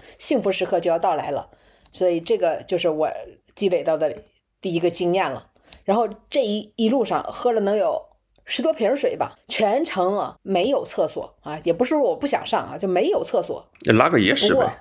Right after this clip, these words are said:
Speaker 1: 也，<laughs> 也，也没有什么感觉，就是全变成汗蒸发掉了。喝了十多瓶水，全变成汗蒸发掉了，出了太多的汗了。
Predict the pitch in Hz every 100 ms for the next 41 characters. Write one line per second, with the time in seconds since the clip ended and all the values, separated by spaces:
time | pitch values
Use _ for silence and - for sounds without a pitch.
0 | - - - - _ _ _ _ _ 240
1 | - - 359 571 587 - - 196 185 -
2 | - _ _ 196 185 175 247 208 190 190
3 | 185 151 151 143 - - 269 226 - -
4 | - 160 208 - 180 165 - 160 180 170
5 | 160 160 135 - - 233 - 226 254 214
6 | 185 180 - _ _ - - 185 277 180
7 | 180 156 165 151 151 151 135 - - -
8 | - - - 240 220 - 403 415 370 240
9 | - 170 160 - 180 135 -